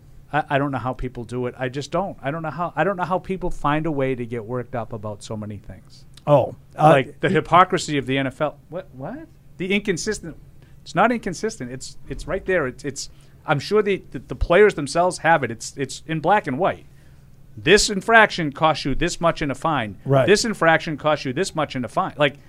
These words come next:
Speaker 1: it's, it's not inconsistencies.
Speaker 2: No.
Speaker 1: It's stupid. I will, I'll grant you that.
Speaker 2: Right.
Speaker 1: Again, that a personal foul is a blanket amount. Like, I've seen personal fouls. They're not all created equal. What Mal-, Matt Milano did was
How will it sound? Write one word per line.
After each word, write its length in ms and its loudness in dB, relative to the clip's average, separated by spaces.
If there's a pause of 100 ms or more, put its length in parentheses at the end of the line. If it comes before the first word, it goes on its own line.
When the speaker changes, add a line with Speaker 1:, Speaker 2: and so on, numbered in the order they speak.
(120)
Speaker 1:
it's, 340 -2
it's 200 -8
not 160 2
inconsistencies. 1040 -6 (640)
Speaker 2:
No. 120 12
Speaker 1:
It's 120 0
stupid. 600 4 (220)
I 140 8
will, 220 0 (120)
I'll 120 4
grant 280 0
you 140 2
that. 380 4
Speaker 2:
Right. 260 6 (180)
Speaker 1:
Again, 440 6
that 360 4 (840)
a 100 2
personal 520 2
foul 600 6 (560)
is 320 2 (680)
a 60 -2
blanket 520 2 (200)
amount. 400 0
Like, 300 0
I've 220 8
seen 240 -2
personal 380 0
fouls. 340 4
They're 180 2
not 200 2
all 140 6
created 400 -2
equal. 340 -4 (320)
What 180 2
Mal-, 240 4
Matt 220 6
Milano 380 2
did 280 4
was 320 -4